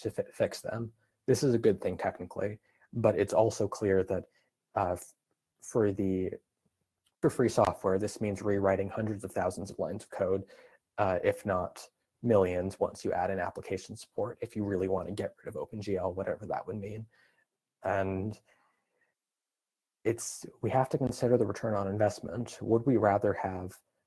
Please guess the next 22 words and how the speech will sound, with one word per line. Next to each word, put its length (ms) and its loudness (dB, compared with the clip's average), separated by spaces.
Vulkan 320 2
support 580 0
with 140 -2
free 160 -4
software, 580 0
or 100 4
would 220 4
we 100 4
rather 340 4
have, 440 0
for 140 -2
example, 640 2
uh, 240 -2
G 160 2
P 220 -4
Us 100 -6
that 220 -2
run 240 0
without 260 -4
proprietary 520 -4
firmware? 480 -8
It's, 520 -6